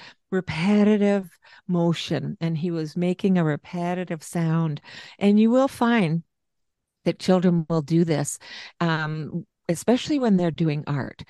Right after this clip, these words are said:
It's kind of an, a way to express, um, just, it's almost a rebalancing of their energy,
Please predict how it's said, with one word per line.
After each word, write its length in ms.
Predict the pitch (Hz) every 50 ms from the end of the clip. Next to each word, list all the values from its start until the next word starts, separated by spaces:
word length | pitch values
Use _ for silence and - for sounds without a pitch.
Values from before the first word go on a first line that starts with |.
| - - _ _ _ -
It's 180 | - 175 - -
kind 280 | - - - 190 196 190
of 80 | 170
an, 200 | 185 175 160 156 -
a 100 | - 160
way 320 | 156 151 170 175 180 180 175
to 160 | - - 170
express, 800 | - _ - - - - - 170 160 156 156 156 - - - - _ _ - - - - - - - - - - - - - - - - - _ _ _ _ _ -
um, 680 | - 208 202 190 185 185 175 165 160 160 156 147 139 - -
just, 260 | 160 240 233 - - -
it's 220 | 208 202 190 - 202
almost 440 | 196 190 208 226 233 208 - - -
a 40 | 190 170
rebalancing 1200 | 151 143 165 180 185 185 185 - - 165 156 156 151 160 156 156 156 - - 151 139 135 127 -
of 140 | 143 135 -
their 180 | 151 139 - -
energy, 580 | 151 135 131 120 110 - - - - - 143